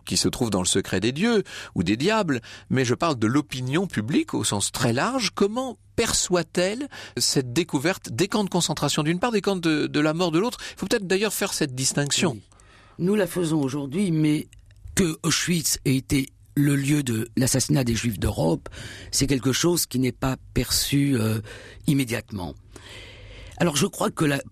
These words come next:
Speaker 2: surtout pour nous Français, la chronologie est quand même très importante. La France est libérée grosso modo, euh, août-septembre, hein, si
Speaker 1: Quarante-quatre.
Speaker 2: Voilà, quarante-quatre, si on ne va pas dans les coins.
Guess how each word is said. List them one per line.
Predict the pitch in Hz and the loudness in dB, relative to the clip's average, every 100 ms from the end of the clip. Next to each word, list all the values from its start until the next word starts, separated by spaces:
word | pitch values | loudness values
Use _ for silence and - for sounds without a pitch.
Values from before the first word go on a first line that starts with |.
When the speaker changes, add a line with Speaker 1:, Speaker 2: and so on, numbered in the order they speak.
| - | -4
Speaker 2:
surtout | - - 165 | -2 0 0
pour | - 143 | 2 2
nous | 160 | 2
Français, | - 131 - 170 | 2 0 2 2
la | 131 | 2
chronologie | 165 165 170 156 | 2 4 4 2
est | 156 | 0
quand | 127 | 0
même | 127 | 0
très | - 117 104 | 0 0 0
importante. | - 73 - - - - - - - - - - - | -2 -4 -2 -4 -4 -12 -14 -14 -14 -14 -14 -16 -2
La | 131 127 | 0 2
France | - 175 165 | 2 2 2
est | 123 | 0
libérée | 123 110 123 120 143 | 0 0 2 2 2
grosso | - 127 - 123 | 2 0 2 4
modo, | 117 107 135 143 139 117 | 2 2 2 2 2 0
euh, | 98 95 | -2 -4
août-septembre, | 95 - 131 - 143 113 107 85 107 | -4 0 0 2 0 2 0 0 0
hein, | 110 104 82 | 2 0 0
si | - - 62 58 | 0 0 0 2
Speaker 1:
Quarante-quatre. | 104 - - 113 - - | 0 0 0 -2 -2 -2
Speaker 2:
Voilà, | 127 107 | 0 2
quarante-quatre, | 127 113 107 - 151 143 | 0 0 0 0 0 0
si | - - | -2 0
on | 107 | 0
ne | 107 | 0
va | 92 107 | -2 -2
pas | 139 139 | 0 2
dans | 117 | 2
les | 104 | 0
coins. | - 95 85 | -2 -2 -2